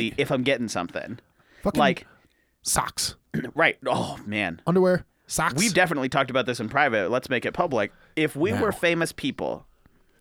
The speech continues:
Speaker 2: and
Speaker 1: I
Speaker 2: we had
Speaker 1: don't
Speaker 2: en-,
Speaker 1: even have to be famous, just rich.
Speaker 2: if we had enough money to make it feasibly possible.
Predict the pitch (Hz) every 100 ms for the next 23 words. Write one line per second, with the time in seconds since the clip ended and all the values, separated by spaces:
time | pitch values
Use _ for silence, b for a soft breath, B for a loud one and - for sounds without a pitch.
0 | _ - 143 180 175 208 180 156 151 131
1 | 123 151 185 170 147 - 139 - - 165
2 | 208 233 214 165 147 147 180 202 151 147
3 | 143 127 110 - 143 131 139 139 143 -
4 | - - - - 202 180 180 165 156 -
5 | 120 127 131 101 90 87